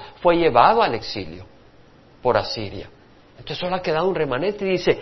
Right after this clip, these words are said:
"Al remanente lo abandonaré, y solo del remanente agarraré un remanente", dice el Señor. "Y lo entregaré en mano de sus enemigos, y serán para presa y despojo para todos sus enemigos,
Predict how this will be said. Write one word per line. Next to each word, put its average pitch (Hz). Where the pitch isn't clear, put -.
"Al 156
remanente 160
lo 170
abandonaré, 113
y -
solo 185
del 185
remanente 139
agarraré 127
un 170
remanente", 156
dice -
el -
Señor. -
"Y 170
lo 185
entregaré 170
en 202
mano 208
de 202
sus 190
enemigos, 147
y -
serán 165
para 135
presa 165
y 147
despojo 170
para 131
todos 165
sus 165
enemigos, 147